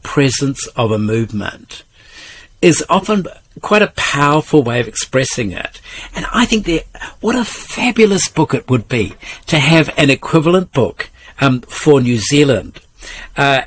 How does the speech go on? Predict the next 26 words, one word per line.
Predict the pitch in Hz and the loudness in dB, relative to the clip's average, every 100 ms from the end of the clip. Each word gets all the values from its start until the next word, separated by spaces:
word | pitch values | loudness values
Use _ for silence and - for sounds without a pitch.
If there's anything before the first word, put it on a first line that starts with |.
| - | 0
and | 139 | 0
I've | 123 | 0
begun | 147 151 175 | 0 2 2
collecting | 202 202 160 | 0 -2 -2
photographs, | 147 147 135 - 131 - - | 0 0 2 0 0 0 -2
and | 127 | 0
another | 123 147 160 | 0 0 0
friend | - 143 | 0 0
of | 123 107 | 0 -2
mine's | 120 110 - | -2 -2 -4
begun | 117 127 113 | -2 0 0
collecting | 107 117 104 107 | 0 -4 -4 -10
photographs. | - 104 101 127 139 - | -6 -6 -4 -2 -2 -2
And | 160 156 | -4 0
Richard, | 214 226 156 - | 0 0 -2 2
you | 254 | 2
should | 214 - | 0 -2
start | - 135 - | 0 0 0
collecting | - 131 - 104 | -2 -2 -2 -2
photographs | 131 123 110 110 - | 0 0 -2 -4 -4
for | 131 | -2
me. | 110 107 - - - | -2 -4 -6 -10 -2
I | |
mean, | 220 - - | -2 -2 -6
'cause | - 214 - - - - | 0 0 -2 -14 -20 -20
y-, | 180 | -20